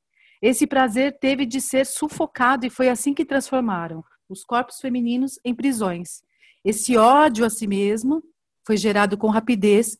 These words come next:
coincidindo com o movimento das mulheres.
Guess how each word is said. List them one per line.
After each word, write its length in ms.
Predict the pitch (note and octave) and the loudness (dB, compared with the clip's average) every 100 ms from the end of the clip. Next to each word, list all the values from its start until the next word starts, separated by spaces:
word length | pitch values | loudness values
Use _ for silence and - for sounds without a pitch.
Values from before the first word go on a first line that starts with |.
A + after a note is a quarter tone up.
| _ _ | _ _
coincidindo 720 | - B3 B3+ C4+ G3+ B3+ C#4+ | 4 6 6 4 6 6 6
com 160 | - C4+ | 6 6
o 60 | |
movimento 680 | B3 C#4 E4+ E4 C4 C#4+ D4 | 6 6 6 6 6 4 4
das 160 | D4+ D4 | 2 4
mulheres. 640 | D#4+ B3 F3+ F3+ - | 2 2 0 -4 -12